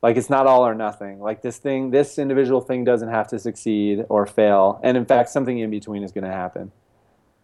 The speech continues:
So I would say enjoy the ride and, um,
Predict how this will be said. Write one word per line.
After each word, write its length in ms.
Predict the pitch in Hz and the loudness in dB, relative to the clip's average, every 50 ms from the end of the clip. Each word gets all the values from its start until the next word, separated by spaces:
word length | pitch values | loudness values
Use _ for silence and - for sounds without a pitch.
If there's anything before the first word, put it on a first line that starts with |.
| _ _ _ | _ _ _
So 400 | - - 131 120 117 113 113 117 | -4 2 4 6 6 6 6 4
I 160 | 110 117 117 | 4 4 4
would 160 | 117 117 110 | 4 2 0
say 680 | - - 135 123 120 117 113 113 113 110 110 113 110 - - | -2 0 2 2 2 2 2 2 2 2 0 0 -2 -6 -8
enjoy 400 | 120 123 - 135 135 143 147 139 | -10 -4 0 4 4 6 6 4
the 100 | 135 120 | 4 4
ride 560 | 113 110 110 113 117 131 147 170 170 180 165 _ _ | 4 4 4 4 4 4 2 2 -2 -6 -10 _ _
and, 440 | 117 113 110 110 110 107 104 104 101 - - - _ _ _ _ 107 | -8 -6 -6 -6 -6 -6 -8 -10 -12 -16 -20 -20 _ _ _ _ -8
um, 420 | 104 101 101 101 101 101 98 - | -8 -6 -6 -6 -8 -8 -12 -14